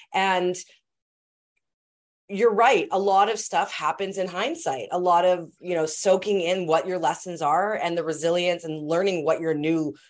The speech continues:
version of you is going to be happens always in hindsight, because when that trauma happens, you're in survival mode. And what you're doing is you're providing these stories. So if someone's reading it and it's relatable, because yes, you report in the New York area, but these stories,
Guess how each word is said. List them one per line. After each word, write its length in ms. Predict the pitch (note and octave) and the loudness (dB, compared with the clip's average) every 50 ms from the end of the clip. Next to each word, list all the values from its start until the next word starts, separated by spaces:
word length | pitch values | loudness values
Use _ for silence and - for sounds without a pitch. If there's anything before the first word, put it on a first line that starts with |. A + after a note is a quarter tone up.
| _ _ - | _ _ 0
version 300 | F#3+ G3 G3 F3+ F3+ E3+ | 2 2 2 2 2 -2
of 120 | D#3+ D#3 | -2 -2
you 100 | F3 F3+ | -2 -4
is 120 | F3 E3 D#3+ | -4 -4 -2
going 240 | D#3 E3+ D#3+ D#3 D#3 | -2 -2 -2 -2 -4
to 100 | - D3+ | -6 -8
be 480 | C#3 G#3+ A3 G3+ F3+ E3+ F3+ F3 - - - _ | -6 -4 -2 -2 -2 -2 -4 -8 -12 -18 -20 _
happens 400 | _ - - G3 A3 G#3+ G3+ F3+ | _ -6 -2 -2 0 0 -2 -2
always 460 | - - - G3+ G#3+ A3 F#3+ E3+ E3 E3 | -2 2 4 6 6 6 6 4 2 0
in 100 | E3 D#3+ | -4 -4
hindsight, 480 | - G#3+ A#3 A#3+ - - F3 D#3+ D#3 | -4 -4 -4 -4 -4 -4 -4 -4 -4
because 240 | - E3 - F3+ D#3 | -4 -6 -6 -4 -2
when 160 | E3 F#3 F#3+ | 0 0 0
that 160 | G3 E3+ - | 0 0 -2
trauma 340 | - - F3 D#3+ E3 F3+ E3+ | -4 -2 -2 0 0 0 -2
happens, 720 | D3+ D#3+ F3+ G#3 G#3 F3 C#3+ C#3 E3 F#3 - - - - _ _ _ _ _ _ _ _ _ _ _ - | -4 -4 -4 -4 -4 -4 -4 -4 -6 -8 -10 -12 -16 -18 _ _ _ _ _ _ _ _ _ _ _ -8
you're 120 | D3 E3 | -6 -4
in 80 | E3+ E3 | -4 -6
survival 580 | E3 - E3 D3+ C#3+ D3 F3 G3+ F3 D3+ A#2+ | -6 -6 -6 -4 0 0 0 0 -2 -4 -8
mode. 260 | - A#1+ G1+ G1+ - _ _ _ _ _ _ _ - | -10 -12 -18 -20 -20 _ _ _ _ _ _ _ -8
And 140 | - F#3 F#3+ | -4 0 2
what 160 | G#3 G#3 A3 | 2 2 2
you're 80 | G#3+ G#3+ | 2 0
doing 340 | F#3+ B3 C#4 C#4 B3+ A3 G3+ | 2 2 2 4 4 2 2
is 160 | F#3+ F3 D#3 | 0 0 -2
you're 80 | F#3+ | -2
providing 560 | G3+ - B3 A3+ E3+ F#3+ F3 G#3 G#3+ G#3 F#3+ F3+ | -4 -4 -6 -6 -2 0 2 2 2 0 -2 -4
these 240 | D#3+ D#3+ D#3+ - | -4 -6 -6 -8
stories. 480 | - - G#3+ A#3 A#3+ G3+ E3 E3+ E3 - | -6 -2 0 2 2 2 2 0 -2 -2
So 140 | - F#3+ F3 | 0 0 0
if 100 | E3+ - | 0 -2
someone's 320 | - B3+ C4 A#3+ G#3+ - | -6 -4 -4 -4 -4 -2
reading 280 | F3 A3 C4 C#4+ C4+ G#3 | -2 -2 -2 0 0 0
it 140 | F3 - - | 0 0 0
and 100 | E3 E3+ | -2 -4
it's 220 | F3 E3 - - D3+ | -6 -6 -8 -10 -14
relatable, 720 | D3+ C3+ G2+ C#3+ F3 F#3 F#3 A3 B3+ A#3 G3 D#3+ D3 D#3+ D#3+ | -16 -14 -8 -4 0 2 2 2 2 2 0 0 -2 -2 -4
because 300 | E3+ - G3 F3+ - - - - - _ _ _ _ G3+ | -4 -4 -4 -4 -4 -6 -12 -20 -20 _ _ _ _ 0
yes, 260 | B3 C#4 C#4+ C#4+ - | 2 2 2 2 -2
you 80 | G#3+ | -2
report 380 | G3 G3+ G3+ - G#3 G#3 G3+ - | 0 -2 0 2 2 0 2 2
in 60 | F#3 | 0
the 100 | F3 E3 | -2 0
New 140 | E3+ E3+ E3+ | 0 0 -2
York 180 | E3+ D#3+ C#3+ - | -2 -2 -4 -4
area, 280 | - D#3+ G3 G#3+ G3 E3+ | -6 -4 -2 0 -2 -2
but 140 | - E3+ E3 | -2 -4 -8
these 200 | F#3 A#3+ - - | -8 -8 -6 -6
stories, 460 | - B3+ B3+ C4 A#3+ A3 G#3+ - - | -4 -2 -2 -2 -2 -4 -4 -8 -14